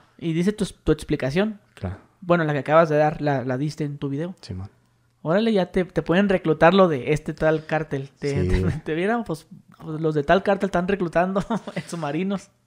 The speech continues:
Speaker 2: Sí, sí da miedo, güey. Pues, ni modo que, imagínate que en algún momento te llegan a ofrecer eso y tú, ¿qué les dices?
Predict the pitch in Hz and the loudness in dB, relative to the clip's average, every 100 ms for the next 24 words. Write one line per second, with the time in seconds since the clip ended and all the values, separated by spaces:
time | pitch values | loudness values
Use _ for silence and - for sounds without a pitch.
0 | _ - 127 113 107 113 95 123 180 135 | _ -6 -4 -4 -4 -4 -6 -8 -8 -4
1 | 294 254 117 104 95 98 101 127 143 156 | -2 -2 0 -2 0 -2 0 0 2 2
2 | 143 151 180 170 165 143 123 107 107 110 | 2 0 0 2 4 4 2 -2 -2 0
3 | 127 151 156 165 139 143 160 151 131 113 | 0 0 -2 -2 2 2 2 0 0 0
4 | 101 95 104 101 123 143 143 147 123 104 | 0 -4 -6 -4 0 0 0 -2 -2 -4
5 | 113 117 131 135 131 127 104 | -6 -2 0 2 2 0 -2